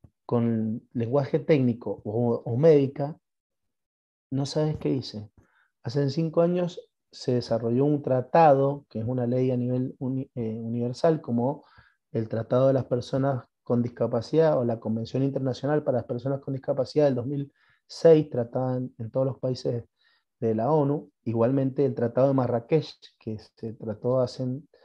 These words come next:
en dos mil dieciséis, el Tratado de Marrakech habla de la accesibilidad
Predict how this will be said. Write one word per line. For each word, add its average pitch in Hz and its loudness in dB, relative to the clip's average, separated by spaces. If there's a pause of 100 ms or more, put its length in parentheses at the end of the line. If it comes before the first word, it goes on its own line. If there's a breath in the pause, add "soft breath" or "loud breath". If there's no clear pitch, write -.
(300 soft breath)
en 113 -2
dos 110 -2
mil 127 0
dieciséis, 135 4
el 117 -2
Tratado 123 -6
de 135 -2
Marrakech 139 -4
habla 147 2
de 143 2
la 131 -4
accesibilidad 123 -2